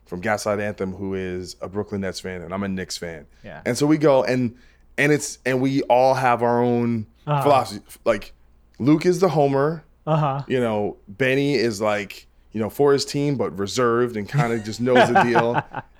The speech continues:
Speaker 1: And, and me, I just don't give a fuck. And, and we're always, we have this nice little,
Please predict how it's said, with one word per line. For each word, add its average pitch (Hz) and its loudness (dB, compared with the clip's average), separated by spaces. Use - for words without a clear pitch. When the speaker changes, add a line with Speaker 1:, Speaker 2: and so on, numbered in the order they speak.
Speaker 1:
And, 120 0
and 131 2
me, 160 4
I 127 2
just 127 -2
don't 123 0
give 117 0
a 110 -4
fuck. 104 -2
And, 110 -4
and 117 -2
we're 123 4
always, 120 2
we 117 -4
have 113 -2
this 107 -8
nice 113 -4
little, 117 0